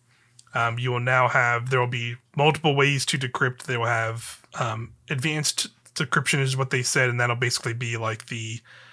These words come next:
you know, this engram contains exotics from this expansion. Um, it could be armor or weapons,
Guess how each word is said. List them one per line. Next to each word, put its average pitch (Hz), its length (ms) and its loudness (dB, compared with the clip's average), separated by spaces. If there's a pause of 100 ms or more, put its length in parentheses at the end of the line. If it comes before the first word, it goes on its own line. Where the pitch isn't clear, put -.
(340)
you 120 120 -2
know, 113 120 0
this 147 240 4
engram 151 480 4
contains 139 760 -2 (100)
exotics 131 480 2
from 120 760 -2 (140)
this 160 220 2
expansion. 131 880 -2 (500)
Um, 117 420 0
it 127 160 0
could 120 140 -4
be 123 100 -4
armor 120 460 4
or 120 140 4
weapons, 113 680 -4